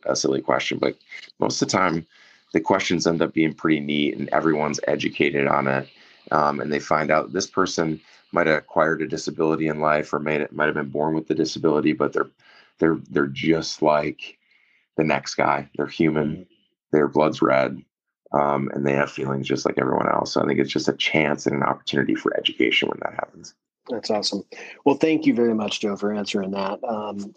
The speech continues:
Speaker 2: I think it is important, and you bring up a good point. You know, it's, it's okay to, it's okay to inquire. It's okay to ask questions. And, and, um, I, I think it's,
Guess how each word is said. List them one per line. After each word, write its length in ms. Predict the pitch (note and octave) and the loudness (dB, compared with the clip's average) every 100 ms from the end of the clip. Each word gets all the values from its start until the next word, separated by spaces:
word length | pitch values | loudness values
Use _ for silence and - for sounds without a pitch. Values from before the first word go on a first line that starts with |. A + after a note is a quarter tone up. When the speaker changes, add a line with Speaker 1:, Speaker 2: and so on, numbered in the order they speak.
| C#3 | -8
Speaker 2:
I 60 | A#2 | -2
think 220 | C#3+ B2+ | 0 2
it 100 | A#2 | 2
is 260 | A#2+ A2 - | 2 2 -4
important, 580 | A#2 - A2+ A2 A2 G#2+ A2+ G#2+ | -8 -2 -2 -2 -10 -12 -10 -8
and 240 | G#2+ G#2 G2 - - _ _ | -10 -12 -16 -20 -20 _ _
you 100 | B2+ | 0
bring 240 | B2+ D3+ C#3+ | 2 4 4
up 100 | C#3 | 4
a 60 | |
good 200 | B2 B2 | 2 2
point. 320 | - C#3+ F2 | 2 0 0
You 80 | G2+ | -6
know, 220 | G2+ G#2+ G#2+ | -8 -6 -8
it's, 460 | - - - - - - | -8 -8 -8 -12 -14 -12
it's 160 | B2 - | -4 0
okay 420 | D3 - C#3 C3+ | 2 4 4 4
to, 240 | A#2 G#2+ A2 | 4 0 -2
it's 120 | - | -2
okay 340 | D#3 D3 - D3 | 0 0 2 4
to 200 | C3 A2 | 4 0
inquire. 440 | A2 - G#2 G2 | -4 -2 0 0
It's 120 | G2+ | 0
okay 200 | C3 A#2+ | -2 0
to 120 | A#2+ F#2+ | 0 0
ask 220 | G#2 - | -4 -6
questions. 520 | - F#2 - F#2 F#2+ | -4 -4 -4 -6 -8
And, 160 | F#2+ F#2 | -10 -10
and, 240 | G#2+ G2+ - _ - - - | -12 -12 -18 _ -20 -18 -6
um, 340 | G2+ G2+ G2+ G2+ | -4 -2 -2 -2
I, 100 | A#2 - - | -2 -2 -6
I 40 | - | 0
think 180 | C3 A#2 | 0 0
it's, 160 | A2 | -2